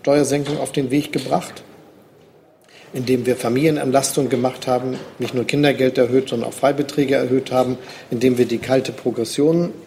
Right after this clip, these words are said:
aufgegriffen haben, ein Thema, das ja immer diskutiert wird. Das waren immerhin zehn Milliarden Euro in einem Paket.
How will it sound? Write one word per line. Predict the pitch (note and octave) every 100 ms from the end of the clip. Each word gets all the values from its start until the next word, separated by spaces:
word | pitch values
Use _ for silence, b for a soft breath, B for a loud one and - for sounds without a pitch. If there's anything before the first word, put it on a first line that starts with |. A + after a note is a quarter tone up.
| - - - - - -
aufgegriffen | C3+ C#3+ - B2+ C#3 D3+ D#3 C3+
haben, | C#3+ D3
ein | A#2+
Thema, | C#3+ C#3 B2+
das | B2+
ja | D3
immer | C3 C3
diskutiert | B2 A#2+ - A2+ - D#3+
wird. | D#3+ D3+ - B B
Das | C3 -
waren | B2+ C#3
immerhin | C3 C#3 C3 C3+
zehn | - C#3 C3
Milliarden | B2+ A#2 A#2+ B2
Euro | B2 C3 C#3 D3
in | B2
einem | B2+ A#2+
Paket. | A#2 A#2 - D3 D3+